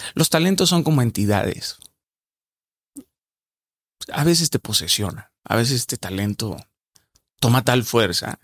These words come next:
que hay otros talentos que a lo mejor no son matrices y, y los guardas en el, en el cajón. Y yo soy alguien que quiere explorar, pues, todo lo que hay adentro de, de, de mí. Claramente no siempre lo puedo lograr al, al,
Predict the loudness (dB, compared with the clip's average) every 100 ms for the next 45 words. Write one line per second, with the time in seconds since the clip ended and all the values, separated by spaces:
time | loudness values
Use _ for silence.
0 | -20 _ _ -2 0 0 2 2 2 0
1 | 2 2 2 0 -2 -2 -2 -4 -2 -2
2 | -2 -2 -2 -2 0 0 0 -6 -14 _
3 | 0 2 2 2 2 2 2 2 2 2
4 | 0 -2 -6 -12 _ -2 -2 0 -2 2
5 | 2 4 2 2 2 4 2 0 0 2
6 | 2 0 0 2 2 0 -4 _ _ _
7 | _ _ _ _ -4 -2 -2 _ _ _
8 | 2 4 4 4 4 2 4 4 2 2
9 | 0 -2 -6 -12 _ -20 -12 -10 -10 -12
10 | -8 -4 0 2 0 -4 -6 0 4 4
11 | 4 4 4 2 4 2 2 2 4 2
12 | 2 0 0 -2 -4 -10 -16 _ _ _
13 | -12 -8 -8 -10